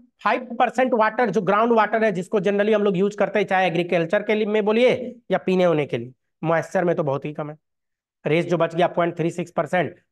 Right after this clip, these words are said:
डिस्ट्रीब्यूटेड है कहाँ पे? स्वैम्प में, रिवर में, स्ट्रीम में। तो रिवर, इस सब में जितना भी बड़ा बड़ा गंगा नदी सब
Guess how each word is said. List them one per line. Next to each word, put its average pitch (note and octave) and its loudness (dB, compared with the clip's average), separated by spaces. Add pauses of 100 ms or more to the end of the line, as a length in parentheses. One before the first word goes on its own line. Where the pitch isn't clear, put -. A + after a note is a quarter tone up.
(160)
डिस्ट्रीब्यूटेड D3+ -2
है C#3+ 0
कहाँ F3 -2
पे? C#3 -2 (420)
स्वैम्प D3+ -2
में, C#3+ -2
रिवर C#3+ -2
में, C#3 -4
स्ट्रीम D3+ -4
में। C#3 -6 (480)
तो D#3+ 0
रिवर, D3 0
इस E3+ -4
सब F3 -2
में F3 2
जितना E3 0
भी F#3 2
बड़ा F3 2
बड़ा F3+ 2
गंगा F3 0
नदी F3+ -2
सब D#3+ -4